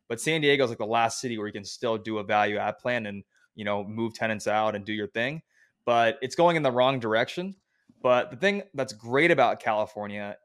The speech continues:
or about San Diego, Southern California, is that we're landlocked. So we have the best weather in the country in San Diego,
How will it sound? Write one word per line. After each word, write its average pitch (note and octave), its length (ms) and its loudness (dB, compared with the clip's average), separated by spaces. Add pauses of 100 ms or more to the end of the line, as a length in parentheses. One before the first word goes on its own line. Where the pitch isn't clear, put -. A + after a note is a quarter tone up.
(120)
or A2+ 100 -8
about A2 240 -4
San A#2 180 -2
Diego, G#2 340 -2
Southern G#2+ 220 -6
California, G2+ 640 -8
is A2 100 -16
that A#2+ 140 0
we're D#3 100 4
landlocked. A#2+ 680 0
So A#2+ 360 -2
we A#2 120 0
have C3+ 80 2
the B2+ 80 -4
best C3+ 300 2
weather D3 160 0
in D3 60 -4
the C#3+ 60 -6
country B2 360 -4
in G#2+ 80 -6
San G#2 200 -8
Diego, G2+ 400 -4